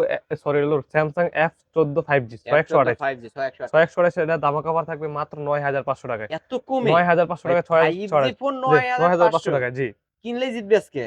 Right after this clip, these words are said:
Speaker 1: অবশ্যই জিতবে।
Speaker 2: মানে, এই অফার হারালে কাঁদতে হবে আড়ালে।
Speaker 1: কারণ Samsung Galaxy এম চৌত্রিশ।
Speaker 2: এম চৌত্রিশ
Speaker 1: এটা
Speaker 2: বা
Speaker 1: ছয় হাজার
Speaker 2: একশো আঠাশ।
Speaker 1: এমএএইচ এর বিগ ব্যাটারি, ছয় একশো আঠাশ, এটা আজকের অফার থাকবে মাত্র বারো হাজার টাকা।
Speaker 2: মাত্র বারো হাজার
Speaker 1: মাত্র বারো হাজার
Speaker 2: টাকা।
Speaker 1: টাকায় থাকবে।
Speaker 2: Only বারো হাজার টাকা।
Speaker 1: পঁচিশ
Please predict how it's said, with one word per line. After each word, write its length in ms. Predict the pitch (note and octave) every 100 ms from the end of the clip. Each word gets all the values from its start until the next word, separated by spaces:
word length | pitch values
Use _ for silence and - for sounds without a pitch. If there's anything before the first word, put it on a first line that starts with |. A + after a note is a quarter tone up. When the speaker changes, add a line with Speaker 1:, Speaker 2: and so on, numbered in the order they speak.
| D#3
Speaker 1:
অবশ্যই 240 | D#3+ E3+ C#3
জিতবে। 140 | B2
Speaker 2:
মানে, 140 | A#2+ F#3+
এই 80 | A3
অফার 140 | G#3+ A#3+
হারালে 240 | A#3 A#3+ B3 A#3+
কাঁদতে 220 | A3+ -
হবে 120 | G#3+ G3+
আড়ালে। 240 | D#3 B2+ G#2 _ -
Speaker 1:
কারণ 160 | D3+ D3 -
Samsung 440 | D3+ D#3 D#3+ D#3+ D#3 - _ _ -
Galaxy 360 | D3 D3 - D#3 - D3
এম 80 | E3+ E3+
চৌত্রিশ। 420 | E3 D#3 B2 G#2+ - C#3
Speaker 2:
এম 60 | F3+ G3+
চৌত্রিশ 300 | G#3 G3+ G#3
Speaker 1:
এটা 120 | D#3 G3
Speaker 2:
বা 80 | F3+
Speaker 1:
ছয় 160 | E3+ F3
হাজার 180 | F3 F3+
Speaker 2:
একশো 20 |
আঠাশ। 20 |
Speaker 1:
এমএএইচ 160 | F3 E3+
এর 60 | C#3
বিগ 140 | F3 D#3+ C#3+
ব্যাটারি, 220 | B2+ A#2+ -
ছয় 140 | D3
একশো 140 | D#3+ -
আঠাশ, 140 | D#3 D#3
এটা 80 | C#3+
আজকের 180 | - D3+
অফার 120 | D3 C#3+
থাকবে 160 | D3 C#3 C#3
মাত্র 180 | - D3 C3+
বারো 160 | D3 D3+
হাজার 160 | C3+ -
টাকা। 120 | G#2+ C3
Speaker 2:
মাত্র 180 | - E3+ G3+ D#3+
বারো 140 | F3
হাজার 160 | D#3+ F#3
Speaker 1:
মাত্র 120 | F3
বারো 120 | D#3+ E3
হাজার 140 | E3 D3+
Speaker 2:
টাকা। 0 |
Speaker 1:
টাকায় 160 | C#3 C#3
থাকবে। 180 | A2+ A2+
Speaker 2:
Only 140 | C3 D3+ -
বারো 160 | D#3 F3
হাজার 200 | E3 D3+ _
টাকা। 240 | B2+ A2 G#2 G#2 _ _ _ _ _
Speaker 1:
পঁচিশ 240 | D#3+ D#3